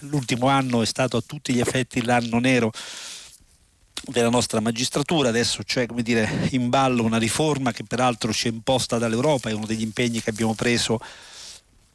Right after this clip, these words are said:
nell'ambito del piano nazionale di resilienza e, e, e ripresa. L'iter è stato già avviato, in ballo in questo, appunto,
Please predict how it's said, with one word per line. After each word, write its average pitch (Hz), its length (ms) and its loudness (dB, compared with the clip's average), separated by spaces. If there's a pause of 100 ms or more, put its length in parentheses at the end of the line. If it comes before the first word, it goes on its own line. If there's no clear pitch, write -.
(420)
nell'ambito 127 720 2
del 113 400 2 (280)
piano 131 300 0
nazionale 120 640 0
di 113 220 -6 (160)
resilienza 123 920 0 (640)
e, 139 540 -2
e, - 140 -10
e 139 100 2
ripresa. 131 760 0
L'iter 123 540 -2
è 117 40 0
stato 120 360 -2
già 120 380 0
avviato, 127 640 0
in 110 160 -4
ballo 127 340 2
in 110 120 -2
questo, 113 580 -2 (1600)
appunto, 107 400 -2